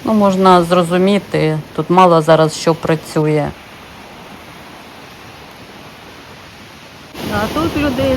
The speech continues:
зовсім мало. От хто хоче на дикий берег, пісок вообще класний. Ось прямо тут на березі такий класний готель.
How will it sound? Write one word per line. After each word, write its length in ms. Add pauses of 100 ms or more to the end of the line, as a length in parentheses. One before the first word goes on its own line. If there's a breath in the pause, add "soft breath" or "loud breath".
зовсім 580
мало. 440 (1040)
От 100 (180)
хто 200
хоче 300
на 140
дикий 540
берег, 400 (480)
пісок 420 (300)
вообще 600 (1200)
класний. 680 (3000)
Ось 140 (100)
прямо 340
тут 260
на 140
березі 560
такий 300
класний 520
готель. 500